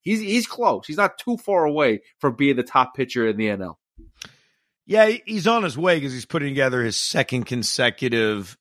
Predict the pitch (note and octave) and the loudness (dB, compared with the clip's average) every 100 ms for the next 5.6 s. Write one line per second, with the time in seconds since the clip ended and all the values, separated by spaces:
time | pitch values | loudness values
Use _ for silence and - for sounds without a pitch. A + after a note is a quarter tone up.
0 | - B2 C#3+ C3+ B2+ - C3 A#2 A2+ A2 | -6 0 2 2 -2 0 2 4 4 0
1 | G2+ A2+ A2 G#2+ G2 G#2+ G#2+ G#2 F2 E2+ | -2 0 2 2 0 -2 0 -2 -6 -4
2 | A#2+ A2 - G#2 G2+ G2+ G2+ A#2 C#3 _ | -4 -2 -2 -2 -2 -2 -2 -4 -6 _
3 | _ _ _ _ _ C3 A#2+ D3 E3+ - | _ _ _ _ _ -4 0 2 2 2
4 | E3 D#3+ D3 A#2+ A2+ C#3+ C#3+ C3 A#2 F#2+ | 0 2 2 0 0 0 0 2 -2 -2
5 | G#2 F2 E2+ F#2 C#2 - | -2 -4 -4 -6 -8 -16